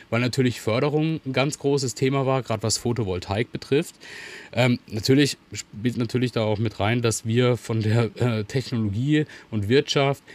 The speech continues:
extrem viel, äh, Know-how nach Asien verkauft haben, weil wir halt günstiger auch produzieren wollten und, äh, dort halt einfach viel krasser gepusht wurde. Aber grundsätzlich war da der politische Wille extrem stark. Ähm, ich schaue auf unser Skript, Luca. Energiewende.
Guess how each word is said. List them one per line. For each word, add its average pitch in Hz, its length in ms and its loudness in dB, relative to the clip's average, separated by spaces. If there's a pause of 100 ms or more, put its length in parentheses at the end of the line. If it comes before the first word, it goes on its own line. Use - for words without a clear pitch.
(240)
extrem 120 500 0
viel, 139 640 2
äh, 120 240 0 (120)
Know-how 139 520 2
nach 107 160 0
Asien 117 420 0
verkauft 147 480 0
haben, 139 220 0
weil 107 140 0
wir 104 100 0
halt 101 140 -2
günstiger 107 440 -2
auch 92 160 -8
produzieren 87 580 -6
wollten 113 460 -2
und, 104 400 -2
äh, 95 240 -2
dort 98 220 0
halt 101 160 0
einfach 95 260 -6
viel 107 180 -2
krasser 92 320 -4
gepusht 95 440 -4
wurde. 135 280 6
Aber 104 160 0
grundsätzlich 143 760 2 (440)
war 107 100 0
da 110 120 -2
der 113 140 -2
politische 113 500 0
Wille 104 200 0
extrem 95 500 -6
stark. 90 420 -8 (1400)
Ähm, 113 380 2
ich 120 100 -2
schaue 151 160 6
auf 180 120 4
unser 135 200 2
Skript, - 300 -2
Luca. 113 340 2
Energiewende. 117 720 2